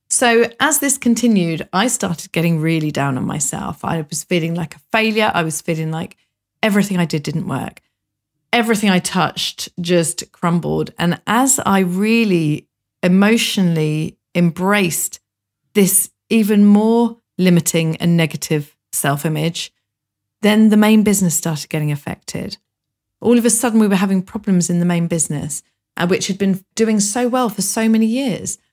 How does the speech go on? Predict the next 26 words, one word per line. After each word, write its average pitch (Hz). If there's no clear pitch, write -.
And 240
all 254
of 233
a 247
sudden, 240
it 196
just 202
started, 208
the 196
sales 220
started 196
crashing 185
down. 156
And 165
at -
what 214
was 220
supposed 202
to -
be 180
our 165
best 165
time 165
of 151
the 165
year, 202